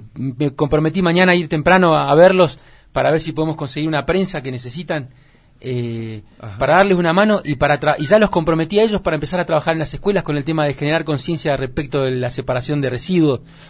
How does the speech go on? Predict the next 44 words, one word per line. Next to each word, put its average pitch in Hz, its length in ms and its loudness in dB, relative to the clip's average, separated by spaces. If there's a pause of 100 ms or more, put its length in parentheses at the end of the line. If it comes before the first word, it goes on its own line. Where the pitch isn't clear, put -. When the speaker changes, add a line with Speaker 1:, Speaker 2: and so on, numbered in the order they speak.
Speaker 1:
con 127 100 -2
los 117 100 -2
chicos 135 300 -2
en 127 60 -4
las 117 120 -6
escuelas. 113 400 -8
Así 120 120 -12
que 156 80 -6
le 160 80 -4
vamos 165 240 -2
a - 40 0
meter 143 280 -8
toda 175 140 0
la 160 80 -2
energía. 147 360 0
Speaker 2:
Bueno, 170 160 0
viste 233 220 -10
que 180 60 -10
los 160 120 -12
canastos 165 400 -10
de 131 60 -6
Punto 127 320 -10
Limpio 165 320 -10
se 127 180 -12
llenan. 101 480 -8 (300)
Speaker 1:
Claro 170 260 4
que 131 80 -4
sí, - 160 -8
Speaker 2:
Están 165 120 -4
Speaker 1:
está 156 180 -2
Speaker 2:
siempre 180 300 6
Speaker 1:
bárbaro. 127 180 2
Speaker 2:
llenos, 110 340 -2
Speaker 1:
Y 135 40 -4
Speaker 2:
están 143 160 0
Speaker 1:
bueno, 196 180 6
ellos 196 80 6 (100)
Speaker 2:
siempre - 40 -2
Speaker 1:
son 214 80 4
Speaker 2:
llenos. 202 120 2
Speaker 1:
beneficiarios 175 480 0
de 143 60 -2
esos 135 180 -8
canastos. 120 520 -8